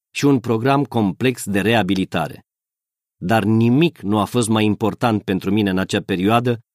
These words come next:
decât să intru în contact cu acea inteligență din interiorul meu și, prin intermediul ei, să-mi folosesc mintea pentru a-mi vindeca trupul.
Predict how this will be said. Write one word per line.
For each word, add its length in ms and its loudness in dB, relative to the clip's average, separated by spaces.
decât 340 -4
să 220 -4
intru 500 0
în 160 -2
contact 520 -4
cu 160 -4
acea 180 0
inteligență 800 0
din 160 0
interiorul 580 0
meu 300 -2
și, 120 -4
prin 180 -2
intermediul 600 0
ei, 300 2
să-mi 260 2
folosesc 500 0
mintea 640 0
pentru 280 -2
a-mi 200 0
vindeca 680 -2
trupul. 560 -8